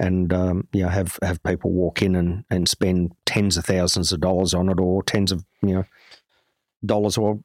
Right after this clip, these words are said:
you know, multiple hundreds of dollars anymore. There's a whole online world. There's a whole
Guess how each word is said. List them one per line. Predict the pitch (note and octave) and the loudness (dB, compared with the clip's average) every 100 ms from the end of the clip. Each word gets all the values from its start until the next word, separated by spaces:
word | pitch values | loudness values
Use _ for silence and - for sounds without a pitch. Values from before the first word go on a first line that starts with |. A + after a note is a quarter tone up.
| _ A2+ | _ -2
you | |
know, | G#2 G2+ - _ _ _ - | 0 -2 -8 _ _ _ -2
multiple | A#2 A#2 A2 A2 | 0 2 2 2
hundreds | F3 C3+ G2+ | 2 0 -2
of | F2+ | -2
dollars | G2 D2+ G2 - | -2 -2 -2 -2
anymore. | G#2+ F#2 E2+ E2+ E2+ | -2 0 0 -2 -2
There's | G2+ G#2+ G#2 F#2+ - - _ A#2+ | 0 0 2 0 -4 -8 _ -2
a | G#2 | -2
whole | - C#3 A#2+ A2+ | 0 2 2 0
online | A2+ A2+ G2+ G#2+ B2+ B2 A#2 | 0 2 2 2 2 2 0
world. | C3 B2+ B2 | 0 0 -2
There's | A2 F#2 | -2 -2
a | F2 | -2
whole | A2+ G#2+ G#2+ | 0 0 0